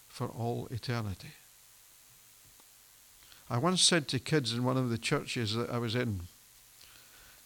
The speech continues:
"How long is everlasting?" We got some different answers. But everlasting means everlasting. It lasts forever. Eternity means exactly the same thing.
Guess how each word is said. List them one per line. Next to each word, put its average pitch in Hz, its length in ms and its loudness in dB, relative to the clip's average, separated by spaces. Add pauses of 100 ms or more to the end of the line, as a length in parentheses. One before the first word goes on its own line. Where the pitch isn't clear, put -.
(380)
"How 156 160 4
long 156 340 6
is 127 140 4
everlasting?" 127 640 0 (1040)
We 117 100 -2
got 107 220 -2
some 110 240 -2
different 117 360 -6
answers. - 580 -6 (880)
But 151 120 -2
everlasting 185 720 0
means 151 580 2 (200)
everlasting. 135 800 -2 (600)
It 131 120 -2
lasts 120 420 4
forever. 147 480 -6 (680)
Eternity 170 640 2
means 143 320 6
exactly 127 460 0
the 143 80 0
same 160 280 0
thing. 156 360 -10